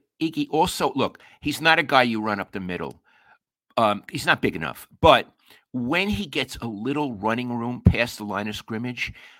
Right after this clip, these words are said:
the way he, um, feints and cuts,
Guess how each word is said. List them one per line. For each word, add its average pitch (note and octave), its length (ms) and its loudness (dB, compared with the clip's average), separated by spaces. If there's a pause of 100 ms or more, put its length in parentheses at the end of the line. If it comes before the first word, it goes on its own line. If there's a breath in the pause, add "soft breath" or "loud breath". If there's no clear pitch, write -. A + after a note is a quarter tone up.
the A#2 80 -2
way A#2+ 240 2
he, D#3 400 -6 (400)
um, F#2+ 260 -2 (120)
feints C3+ 600 0
and G2 200 -10
cuts, - 460 -2